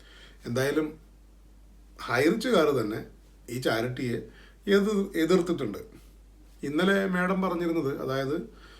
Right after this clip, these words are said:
ഈ തട്ടിപ്പിന് കളമൊരുക്കിയ മാഡം പറഞ്ഞിരുന്നത്, "നിങ്ങൾ എവിടെ വേണമെങ്കിലും കംപ്ലയിന്റ് കൊടുത്തോളൂ, എനിക്ക് ഒരു പ്രശ്നവുമില്ല, ഇവരെ സഹായിക്കലാണ് എൻ്റെ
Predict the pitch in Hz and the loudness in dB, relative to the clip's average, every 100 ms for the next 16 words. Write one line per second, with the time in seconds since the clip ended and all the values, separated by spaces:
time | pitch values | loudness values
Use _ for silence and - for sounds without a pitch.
0 | - - 135 139 135 143 - 151 151 113 | -20 -8 -4 -2 -2 -4 -4 -2 -2 -4
1 | - 135 143 139 127 135 139 226 - - | -4 -2 -2 -4 -4 -4 -6 -6 -12 -6
2 | 123 123 131 147 135 131 127 120 113 104 | -4 0 0 -2 -2 0 -2 -2 -4 -6
3 | - - - - 135 135 139 151 185 180 | -12 -20 -16 -6 -4 0 2 2 4 4
4 | 165 160 165 160 143 139 139 139 127 120 | 2 2 2 2 0 0 0 0 0 0
5 | 123 123 120 123 123 131 143 185 156 127 | 0 0 0 -2 0 2 2 2 0 -2
6 | 147 143 123 113 127 - - - - - | -4 -4 -2 -4 -8 -12 -20 -20 -18 -6
7 | 135 151 160 139 127 147 165 165 147 117 | 0 2 2 -2 -2 0 0 -2 -2 -2
8 | 123 - - - 117 120 127 | -4 -10 -14 -8 -6 -4 -4